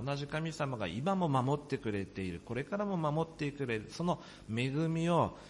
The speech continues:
みんなで味わい共有する、そういうお祭りなんですよね。そのためにみんなで喜んでるんです。みんなでこう楽しんでるんです。そういう場面なんですね。で、今日の最後の結論は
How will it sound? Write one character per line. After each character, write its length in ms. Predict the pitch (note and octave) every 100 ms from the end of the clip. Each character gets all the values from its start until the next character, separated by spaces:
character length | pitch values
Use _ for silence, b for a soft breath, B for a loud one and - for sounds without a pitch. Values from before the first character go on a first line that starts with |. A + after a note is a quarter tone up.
| B -
み 220 | A2 C#3+
ん 140 | D#3
な 140 | D#3+ E3
で 140 | D#3
味 240 | A#2 A2 B2
わ 180 | B2+
い 80 | A2
共 440 | - C#3+ D#3+ E3 E3
有 260 | D#3 D#3
す 180 | C#3+ -
る、 120 | A#2+
そ 180 | G#2+ F3+
う 20 |
い 40 | D3+
う 60 |
お 60 | A#2+
祭 420 | B2+ A#2+ C3 A#2
り 40 |
な 120 | G#2 F#2+
ん 100 | D2+
で 80 |
す 120 | C2+ C2+
よ 120 | C#2
ね。 260 | B2+ F#3+ - B B B B -
そ 120 | C#3
の 80 | F3
た 140 | F3+
め 140 | F3 F3
に 120 | B2+
み 160 | B2+ F#3+
ん 120 | F#3
な 100 | F#3+
で 80 | D3
喜 380 | C3+ D3 D#3+
ん 100 | F3
で 100 | C#3+
る 120 | F#2 E2+
ん 80 |
で 100 | D#2
す。 160 | D#2 - C2 - - B2
み 140 | C#3+
ん 100 | F3+
な 100 | G3
で 80 | E3+
こ 120 | C#3+
う 40 | C#3+
楽 200 | D#3+ D#3+
し 160 | F3
ん 100 | D#3+
で 100 | B2
る 120 | D#2+ D2+
ん 80 |
で 80 | D2
す。 60 | -
そ 120 | F#3+
う 60 | F#3+
い 20 |
う 60 |
場 140 | F#3 E3
面 200 | D#3+ D3+
な 100 | A#2
ん 60 |
で 100 | D#2
す 100 | -
ね。 300 | F#2 D3+ F3 B B B B B -
で、 120 | D3
今 120 | F3+
日 40 | D#3+
の 60 |
最 180 | B2+ F3+
後 60 | D#3
の 80 | A2+
結 260 | C#3+ C#3
論 220 | D3 D3 D3
は 360 | D3 A2+ E2+